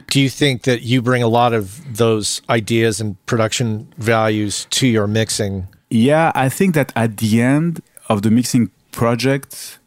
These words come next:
Speaker 2: of a mixing gigs, I'm sorry, it will sound the way it would sound if I had produced it almost.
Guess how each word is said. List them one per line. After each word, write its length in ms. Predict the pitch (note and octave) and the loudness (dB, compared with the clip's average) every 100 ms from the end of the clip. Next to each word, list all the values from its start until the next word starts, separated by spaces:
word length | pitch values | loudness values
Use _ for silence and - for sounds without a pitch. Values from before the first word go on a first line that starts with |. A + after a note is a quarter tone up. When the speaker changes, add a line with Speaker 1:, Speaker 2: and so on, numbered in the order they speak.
| - | -2
Speaker 2:
of 100 | A2 | 2
a 60 | A2 | 2
mixing 540 | B2+ - A#2+ G#2 G2 | 2 2 0 2 2
gigs, 280 | G#2+ B2 - | 0 0 -2
I'm 100 | A2 | -2
sorry, 420 | - G#2+ C3 D3+ - _ _ - | 0 0 0 -4 -12 _ _ -2
it 180 | A#2 - | -2 2
will 120 | C#3 | 0
sound 320 | - C#3+ C3+ | 2 2 2
the 80 | A2 | 2
way 300 | G#2+ B2 C3 - | 2 2 0 0
it 320 | - G#2 - | -2 -2 0
would 100 | A2 | -2
sound 240 | A2 B2 A#2 | 0 2 2
if 160 | G2 G#2+ | 0 0
I 60 | |
had 240 | G2 G#2+ - | 0 -2 -2
produced 340 | F#2 F#2 - | -4 -4 -6
it 120 | F2+ | -4
almost. 420 | F#2 F2 F2+ - | -2 -2 -4 -8